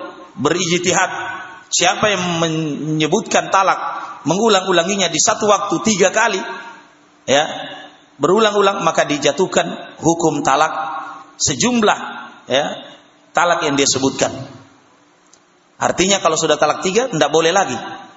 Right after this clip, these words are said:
ya, berkembali hatta tankiha zaujan ghairahu, sehingga sampai si wanitanya sudah menikah dengan laki-laki lain lalu bercerai kembali, boleh nikah, dinikahi lagi. Itu kalau sudah talak tiga. Nah,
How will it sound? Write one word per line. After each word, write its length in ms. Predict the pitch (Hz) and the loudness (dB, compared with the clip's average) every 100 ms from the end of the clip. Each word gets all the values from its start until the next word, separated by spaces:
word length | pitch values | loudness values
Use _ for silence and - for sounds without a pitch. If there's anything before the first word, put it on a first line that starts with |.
| _ _ _ - | _ _ _ 0
ya, 400 | 123 143 - - 123 | 2 2 -4 -2 2
berkembali 600 | 139 139 143 131 139 220 - - - - | 2 2 2 4 2 -2 -4 -8 -10 -6
hatta 320 | - 170 165 | -4 0 0
tankiha 480 | 156 160 143 147 127 | 2 0 0 0 2
zaujan 320 | 160 196 208 | 2 2 2
ghairahu, 400 | 208 214 180 170 | 2 2 2 0
sehingga 400 | 175 165 160 180 | 0 0 0 0
sampai 400 | 175 156 - 247 - - - - - _ - | 2 2 2 0 -2 -12 -16 -20 -20 _ -6
si 560 | - 165 151 135 131 - | -2 0 0 0 -2 -2
wanitanya 560 | 139 147 147 147 180 | 0 0 2 0 0
sudah 160 | - 147 | 0 0
menikah 720 | 139 180 180 143 - - - - _ - | 2 0 0 -2 -4 -14 -18 -20 _ -4
dengan 240 | 135 147 | 0 2
laki-laki 400 | 143 143 139 147 | 0 2 0 2
lain 320 | 143 156 - | 2 2 2
lalu 240 | 143 135 131 | 2 2 -2
bercerai 320 | 123 147 156 | 0 2 2
kembali, 640 | 151 147 135 113 127 117 | 2 2 2 0 -6 0
boleh 560 | 180 220 147 127 - - 131 | 2 2 0 -4 -12 -6 -2
nikah, 400 | 135 131 - - | 0 0 -2 -4
dinikahi 320 | 117 123 127 | -2 2 2
lagi. 240 | 104 110 120 - - - - - - - | 2 -2 -12 -16 -20 -20 -20 -18 -18 -6
Itu 160 | 120 165 | -2 2
kalau 240 | 160 151 | 2 0
sudah 160 | 143 143 143 | 0 0 2
talak 240 | 151 - | 0 0
tiga. 320 | 143 113 92 - - - - - - _ _ _ _ _ _ _ _ - - | 0 0 -4 -8 -8 -8 -10 -18 -20 _ _ _ _ _ _ _ _ -20 -6
Nah, 280 | - 151 127 | 2 2 2